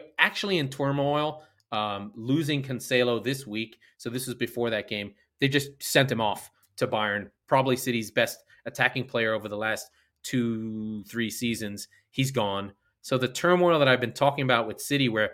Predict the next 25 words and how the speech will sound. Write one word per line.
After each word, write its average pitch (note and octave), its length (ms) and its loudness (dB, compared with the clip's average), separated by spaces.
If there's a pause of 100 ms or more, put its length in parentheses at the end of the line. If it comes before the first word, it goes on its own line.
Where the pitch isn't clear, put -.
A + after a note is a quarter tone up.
(220)
Pep C3+ 200 2
losing A#2+ 300 2
his A2+ 140 -4
mind, A#2+ 260 2 (200)
is C3+ 160 -2
not F3 240 4
fake. - 540 2 (400)
There's C3+ 240 0
something E3+ 400 2
going C3+ 320 4
on B2 360 0 (340)
inside B2+ 460 2
the A#2 60 -4
team A#2 400 -4
that G#2+ 200 -4 (320)
just C3+ 260 -6
isn't C#3 400 0 (200)
quite B2+ 460 2 (640)
the A2+ 80 0
way A#2+ 280 4
we A#2 160 2
want A#2+ 260 0
it B2 160 -4
to - 80 -8
be A#2 400 -2